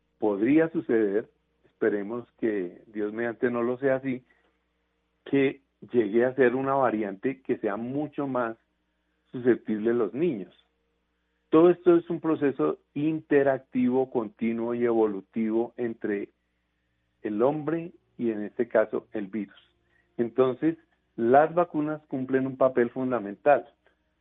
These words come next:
Están proveyendo información al cuerpo de la persona para que este virus sea neutralizado más tempranamente.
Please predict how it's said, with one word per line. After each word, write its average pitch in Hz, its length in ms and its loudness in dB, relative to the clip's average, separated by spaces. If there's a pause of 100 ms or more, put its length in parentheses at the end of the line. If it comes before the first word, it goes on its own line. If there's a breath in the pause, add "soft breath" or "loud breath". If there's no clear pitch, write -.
(140)
Están 123 440 -4 (260)
proveyendo 139 720 4
información 110 960 -4 (1040)
al 107 240 -4
cuerpo 135 680 2 (400)
de 113 160 2
la 127 120 2
persona 135 520 -4 (760)
para 120 280 2
que 113 340 -4 (260)
este 131 240 -2
virus 135 300 0
sea 127 160 0
neutralizado 110 800 -2
más 117 340 -6 (140)
tempranamente. 113 920 -4